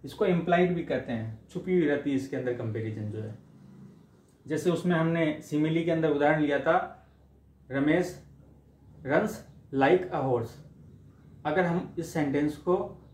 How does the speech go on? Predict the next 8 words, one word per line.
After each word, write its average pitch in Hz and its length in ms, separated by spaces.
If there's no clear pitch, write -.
इस - 140
रूप 196 180
में 180 220
कहें, 117 320
"रमेश 180 560
is - 280
a 165 80
horse।" 139 280